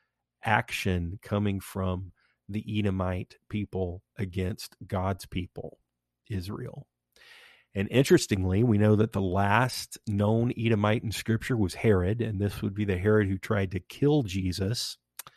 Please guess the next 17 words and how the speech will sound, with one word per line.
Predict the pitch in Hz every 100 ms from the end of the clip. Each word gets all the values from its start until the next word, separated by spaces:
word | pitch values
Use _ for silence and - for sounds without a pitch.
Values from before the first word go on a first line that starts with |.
| _ _ _ _ _ _ _ -
And | 95 90 90
remember | 92 95 95
that | 101 98
Jesus | 92 107 107 110 -
is | 104
the | 98
true | 104 - 110 -
king | - 117 127
of | 123
Israel, | 110 87 90 87 90 117 - _ _ _ _ _ -
and | 95
here | 87 107 110 110
is | - 113
Herod | - 98 95 110
sitting | - - 98 98
in | 95 95
a | 95